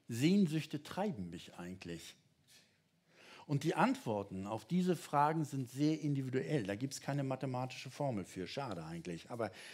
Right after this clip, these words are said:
sie gibt es nicht. Denn wir sind alle einzigartig und deswegen ist die Antwort auf diese Frage auch einzigartig. Doch wenn wir die Antwort kennen, dann wissen wir, dann haben wir einen Ansatzpunkt,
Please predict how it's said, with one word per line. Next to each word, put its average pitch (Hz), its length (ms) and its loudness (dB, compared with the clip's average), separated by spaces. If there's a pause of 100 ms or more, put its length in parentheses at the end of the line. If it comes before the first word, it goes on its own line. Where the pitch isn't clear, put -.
sie 123 160 -2
gibt 147 240 0
es - 160 -6
nicht. 85 280 -6 (380)
Denn 120 160 0
wir 131 120 4
sind 135 200 -2
alle 160 320 0
einzigartig 87 960 -8
und 107 140 -8
deswegen 131 280 -6
ist - 180 -10
die 143 140 -2
Antwort 139 520 -2
auf 98 120 -10
diese 107 240 -4
Frage 95 460 -6
auch - 220 -10
einzigartig. 87 880 -8 (460)
Doch 127 200 -4
wenn 180 280 6
wir 160 80 4
die 131 220 -2 (100)
Antwort 196 640 2
kennen, 85 500 -8 (560)
dann 117 300 -2
wissen 135 400 2
wir, 101 340 -2 (300)
dann 117 260 -2
haben 175 300 4
wir 127 320 0
einen 120 400 -2
Ansatzpunkt, 123 1000 0